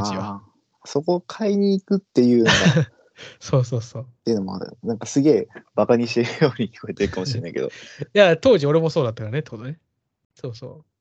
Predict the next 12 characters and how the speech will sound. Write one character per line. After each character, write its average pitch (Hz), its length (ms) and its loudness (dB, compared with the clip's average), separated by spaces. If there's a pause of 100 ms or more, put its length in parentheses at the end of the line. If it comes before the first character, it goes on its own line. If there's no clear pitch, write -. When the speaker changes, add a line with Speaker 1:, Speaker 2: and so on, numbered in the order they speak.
Speaker 1:
高 180 220 4
円 127 200 -2
寺 117 160 -8
の 110 320 -8
古 123 260 -6
着 120 100 -6
屋 120 100 -2
で 117 100 -4
こ - 140 -8
れ 110 220 -6 (640)
買 113 120 -10
っ 113 40 -12